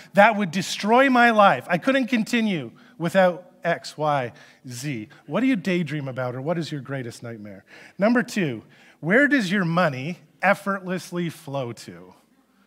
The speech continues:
So Jesus said that where your treasure is, there will your heart be also. That when you send, uh, money and stuff out into the world, wherever it is,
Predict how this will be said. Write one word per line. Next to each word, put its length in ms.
So 160
Jesus 440
said 240
that 100
where 140
your 140
treasure 440
is, 220
there 340
will 180
your 200
heart 320
be 120
also. 480
That 200
when 180
you 140
send, 400
uh, 240
money 480
and 160
stuff 540
out 260
into 280
the 80
world, 300
wherever 340
it 60
is, 220